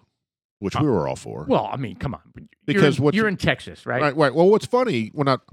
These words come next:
Speaker 1: well, I think it's funny is you had these booths that were selling nothing but pro-Trump, very patriotic shirts.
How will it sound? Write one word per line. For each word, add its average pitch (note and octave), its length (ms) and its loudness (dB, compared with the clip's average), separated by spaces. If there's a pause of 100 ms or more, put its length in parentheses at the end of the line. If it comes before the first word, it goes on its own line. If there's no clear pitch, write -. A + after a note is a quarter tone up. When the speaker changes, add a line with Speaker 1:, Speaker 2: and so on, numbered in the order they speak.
(240)
Speaker 1:
well, B2+ 160 2
I G2+ 80 -4
think C#3 120 -2
it's A2 100 -4
funny E3+ 300 0
is G2 160 0
you A#2+ 80 0
had E3 120 0
these B2 160 -4
booths F#2+ 460 2
that G2 80 -2
were F#2+ 100 -2
selling G2 440 -4 (560)
nothing B2 500 -2
but G2 220 -4
pro-Trump, G#2 680 -4
very G2+ 260 -2
patriotic F2 920 -4 (340)
shirts. - 680 -8